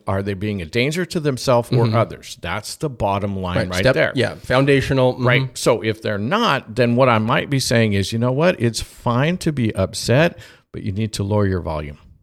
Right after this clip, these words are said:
Speaker 2: Right.
Speaker 1: At
Speaker 2: You're,
Speaker 1: the top
Speaker 2: you're
Speaker 1: of your
Speaker 2: putting
Speaker 1: lungs
Speaker 2: some
Speaker 1: is not working.
Speaker 2: boundaries on.
Speaker 1: Right.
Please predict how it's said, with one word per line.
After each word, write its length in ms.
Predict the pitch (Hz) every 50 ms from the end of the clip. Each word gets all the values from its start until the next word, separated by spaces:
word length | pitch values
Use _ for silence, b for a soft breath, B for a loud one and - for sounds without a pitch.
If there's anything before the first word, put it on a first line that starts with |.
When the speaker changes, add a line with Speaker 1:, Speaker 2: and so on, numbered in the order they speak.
| _ _ _ - -
Speaker 2:
Right. 440 | 131 160 185 185 160 - - - - _ -
Speaker 1:
At 200 | 123 131 147 156
Speaker 2:
You're, 100 | 156 151
Speaker 1:
the 60 | -
top 240 | - - 151 147 147
Speaker 2:
you're 100 | 151 139
Speaker 1:
of 80 | 131
your 80 | 135 135
Speaker 2:
putting 140 | 135 - 113
Speaker 1:
lungs 140 | 110 110 110
Speaker 2:
some 140 | 127 131 117
Speaker 1:
is 80 | 104 -
not 160 | 131 131 127
working. 140 | 131 131 131
Speaker 2:
boundaries 420 | 127 123 131 127 123 120 120 117 -
on. 680 | - 120 117 117 110 107 107 107 107 107 107 107 110 _ - -
Speaker 1:
Right. 200 | 135 131 104